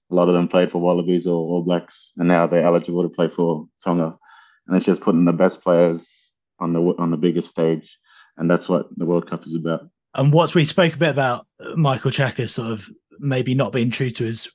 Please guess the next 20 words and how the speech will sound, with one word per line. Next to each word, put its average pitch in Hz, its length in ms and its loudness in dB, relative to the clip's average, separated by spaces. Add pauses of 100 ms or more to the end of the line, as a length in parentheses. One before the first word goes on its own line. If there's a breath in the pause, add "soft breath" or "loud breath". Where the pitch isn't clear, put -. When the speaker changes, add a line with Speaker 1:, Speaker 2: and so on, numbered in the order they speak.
Speaker 2:
word. 120 280 -2
Dave 139 240 2
Rennie 139 300 2
was 127 420 -4
up 147 180 0
front, 156 400 2
but 117 180 -8
clearly 135 340 0
his 123 140 -2
hands 135 200 2
Speaker 1:
Yeah. 92 100 4
Speaker 2:
were 80 40 -2
tied 127 240 -4
a 123 60 -6
little 127 200 -4
bit 120 200 -4 (460 loud breath)
politically. 139 500 0
Talk 151 260 4
us 147 120 2
through 139 340 2